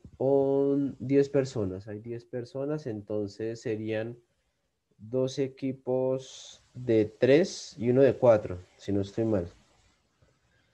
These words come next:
Bien, entonces vamos a ver. Primer equipo conformado sería entonces por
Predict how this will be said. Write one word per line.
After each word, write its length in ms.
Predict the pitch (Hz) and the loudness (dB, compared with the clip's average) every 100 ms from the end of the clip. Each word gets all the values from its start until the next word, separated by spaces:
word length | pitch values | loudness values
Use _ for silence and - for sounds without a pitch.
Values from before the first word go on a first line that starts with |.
| _ _ _ _ _ - | _ _ _ _ _ -8
Bien, 440 | 127 143 110 95 101 | 4 8 8 4 -4
entonces 420 | 156 - 120 127 | -10 2 2 6
vamos 300 | 131 131 131 | 4 6 6
a 80 | 139 | 8
ver. 320 | 135 175 180 - _ _ | 8 8 4 -12 _ _
Primer 280 | - 120 120 | -2 2 4
equipo 580 | 127 131 160 151 180 185 _ _ _ _ _ _ _ _ _ _ _ _ _ - | 2 4 2 6 4 2 _ _ _ _ _ _ _ _ _ _ _ _ _ 0
conformado 1040 | 135 139 147 143 139 135 131 139 165 151 _ _ _ | 2 2 4 4 6 8 10 8 6 0 _ _ _
sería 360 | - 117 110 117 | -4 -2 0 0
entonces 840 | 117 - 127 117 147 160 - - _ | 0 0 0 0 0 -2 -6 -20 _
por 420 | - 120 127 151 | -4 0 0 -2